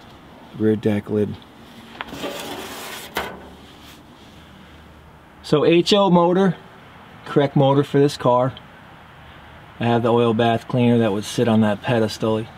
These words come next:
in, inside the car. The previous owner, like his nephew that I bought the car from,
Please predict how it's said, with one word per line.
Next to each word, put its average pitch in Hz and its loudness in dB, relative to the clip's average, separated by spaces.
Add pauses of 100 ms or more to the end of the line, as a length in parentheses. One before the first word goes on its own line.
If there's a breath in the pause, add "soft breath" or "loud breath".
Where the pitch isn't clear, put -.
(200)
in, 110 -2
inside 107 -4
the - -12
car. 110 -4 (1900)
The - -6
previous 170 2
owner, 113 2 (800)
like 107 -6
his 104 -2
nephew 104 0 (640)
that 110 -6
I 101 -2
bought 110 0
the - -10
car 92 -6
from, 98 -6